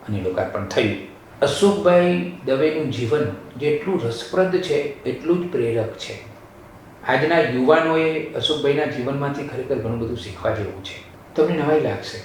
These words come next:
કે અશોકભાઈ અમદાવાદમાં આવ્યા અને સંઘર્ષ કરતા હતા ત્યારે અગરબત્તી વેચતા હતા.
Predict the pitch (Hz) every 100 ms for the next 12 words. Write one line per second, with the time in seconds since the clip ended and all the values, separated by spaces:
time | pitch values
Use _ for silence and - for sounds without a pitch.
0 | - - - - - 131 - 165 156 156
1 | 156 135 139 147 143 143 139 127 143 143
2 | 117 117 113 123 110 139 - 117 113 147
3 | 139 - - 131 120 113 127 120 107 101
4 | 95 - - - - -